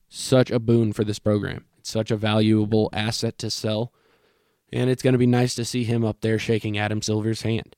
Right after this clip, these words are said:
It's gonna be nice for the Hoosiers to be able to tweet that out. It's gonna be nice for Mike Woodson to be able to put that poster on his wall as he's talking to the next recruit. Hell yes. Trace wasn't invited, but so much,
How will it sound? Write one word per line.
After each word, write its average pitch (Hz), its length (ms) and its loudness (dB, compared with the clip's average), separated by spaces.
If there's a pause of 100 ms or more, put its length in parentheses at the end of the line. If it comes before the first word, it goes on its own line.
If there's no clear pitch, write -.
It's - 100 -12
gonna 107 160 0
be 107 120 0
nice 110 280 -2
for 110 120 -2
the 104 100 -4
Hoosiers 107 380 -4
to 104 100 -14
be 107 140 -2
able 107 160 -4
to 110 100 -6
tweet - 280 -6
that 113 180 -2
out. 127 200 -2
It's 120 160 -12
gonna 110 160 -6
be 113 120 -2
nice 113 320 -4 (180)
for 120 300 2
Mike 117 260 -2
Woodson 120 320 0
to 117 60 -2
be 117 140 0
able 123 160 0
to 107 80 -6
put - 260 -2
that - 180 0
poster 131 320 2
on 127 100 4
his 117 140 0
wall 127 260 4
as 113 160 0
he's 113 200 -10
talking 123 380 -2
to 123 100 -2
the 120 80 0
next 117 240 -2
recruit. 123 360 -4 (600)
Hell 117 440 2 (120)
yes. 110 500 -4 (540)
Trace 113 280 0
wasn't 110 260 0
invited, 113 420 0
but 131 320 2 (1400)
so 135 300 2
much, 127 340 2